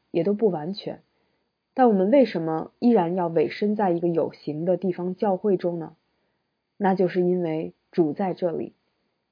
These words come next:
因为他是教会的头，教会是他的身体。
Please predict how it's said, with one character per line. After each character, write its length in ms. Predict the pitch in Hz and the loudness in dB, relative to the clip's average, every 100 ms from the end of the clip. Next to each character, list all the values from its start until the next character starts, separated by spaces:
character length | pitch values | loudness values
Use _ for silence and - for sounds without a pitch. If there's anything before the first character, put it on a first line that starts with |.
| - | -2
因 120 | 233 | 0
为 120 | 233 | 2
他 260 | 226 - 269 | 0 -4 -2
是 140 | 247 | 0
教 180 | 214 214 | 0 0
会 160 | 190 202 | 2 0
的 100 | 165 | 0
头， 440 | - 143 143 170 _ _ _ _ - | -4 -4 -4 -6 _ _ _ _ -4
教 200 | 208 170 | -2 0
会 320 | 202 175 - | 0 -2 -2
是 120 | - | -12
他 160 | 175 165 | -12 -12
的 120 | 160 | -10
身 260 | - 202 | -6 -6
体。 220 | 208 - | -6 -12